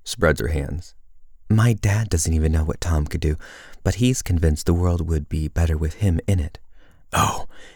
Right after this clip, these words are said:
it would. I can promise you that," says Brisket.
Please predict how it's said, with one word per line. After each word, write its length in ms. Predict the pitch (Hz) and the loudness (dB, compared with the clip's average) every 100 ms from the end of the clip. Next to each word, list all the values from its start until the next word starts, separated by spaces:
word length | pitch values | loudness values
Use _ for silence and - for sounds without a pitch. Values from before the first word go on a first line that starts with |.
| - | -2
it 180 | - 90 | 2 4
would. 440 | 85 80 78 - - - - - | 4 4 2 0 -8 -14 -16 -2
I 100 | 85 | 0
can 160 | 87 82 | 2 2
promise 460 | 76 80 78 - | 4 4 4 0
you 80 | - | 0
that," 480 | 69 - - - - - - _ - | 0 2 0 -4 -14 -20 -20 _ -2
says 260 | - 71 | 0 0
Brisket. 500 | - 50 - - - | -2 -6 -4 -8 -8